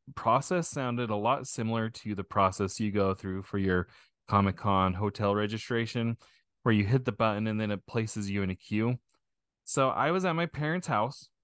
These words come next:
and my phone never has good reception there. I don't know why I didn't think about this, but as soon as the button went from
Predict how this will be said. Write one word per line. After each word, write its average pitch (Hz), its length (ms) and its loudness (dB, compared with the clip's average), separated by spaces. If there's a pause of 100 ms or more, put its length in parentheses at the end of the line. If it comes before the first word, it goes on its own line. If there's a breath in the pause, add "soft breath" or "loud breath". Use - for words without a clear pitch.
(840)
and 147 120 -4
my 160 160 2
phone 170 520 0
never 139 480 -2
has 120 260 -2
good 107 160 -6
reception 92 580 -4
there. 87 280 -2 (480)
I 127 80 0
don't 160 160 6
know 147 100 6
why 131 180 8
I 120 60 4
didn't 110 260 2
think 104 140 0
about 87 320 -2
this, 87 300 -4 (480)
but 135 100 6
as 147 140 6
soon 175 220 8
as 208 220 4
the 160 120 4
button 135 480 4
went 123 220 4
from 104 240 -2